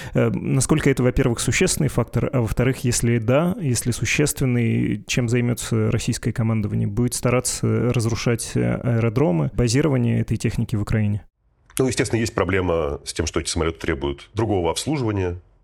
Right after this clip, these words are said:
Speaker 2: Тут даже не важно, более сложного или не более сложного, важно, что должен быть создан комплекс обслуживания, ремонта с обученными специалистами,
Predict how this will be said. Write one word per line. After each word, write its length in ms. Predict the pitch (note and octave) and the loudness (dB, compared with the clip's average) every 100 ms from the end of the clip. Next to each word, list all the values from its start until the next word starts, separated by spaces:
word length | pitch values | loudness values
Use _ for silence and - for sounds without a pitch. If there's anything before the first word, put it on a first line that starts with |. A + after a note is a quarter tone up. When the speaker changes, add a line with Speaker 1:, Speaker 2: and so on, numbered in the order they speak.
| _ | _
Speaker 2:
Тут 140 | A2+ | -2
даже 180 | G2 F2+ | 0 0
не 80 | F#2+ | 0
важно, 480 | F#2 E2 D#2 D2 C#2+ | 0 0 -2 -2 -4
более 280 | - F#2+ F2+ | -2 0 0
сложного 580 | - G2+ E2 E2 D#2 D2+ | 0 -2 0 -2 0 -2
или 600 | - D2+ D#2 D#2 D2+ C#2+ | -2 -4 -2 -2 -2 -4
не 80 | F#2 | -2
более 240 | C#3+ C3 | -2 -2
сложного, 520 | - G#2+ F#2 F2 D#2 | -2 -2 0 -2 -2
важно, 260 | D2+ F#2 E2+ | -2 -2 -2
что 380 | - D#2 D2+ D2 | -4 -4 -2 -4
должен 220 | D#2+ E2 | -4 -4
быть 100 | D2+ | -4
создан 440 | - E2 D2 D2 | -4 -4 -4 -6
комплекс 380 | D2 - D#2 D#2 | -4 -4 -2 -2
обслуживания, 600 | C#2+ - C3+ A2+ F#2 F2 | -4 -2 -4 -2 0 0
ремонта 920 | D#2 E2+ G2+ G2+ F2+ D#2+ D#2+ D2 C#2+ - | 0 0 0 -2 -2 -2 -2 -2 -4 -4
с 80 | |
обученными 380 | F#2+ E2 - D2+ | -2 -2 -4 -6
специалистами, 800 | - - - D2 - G2 F2 F2 | -8 -6 -4 -4 -4 -4 -4 -4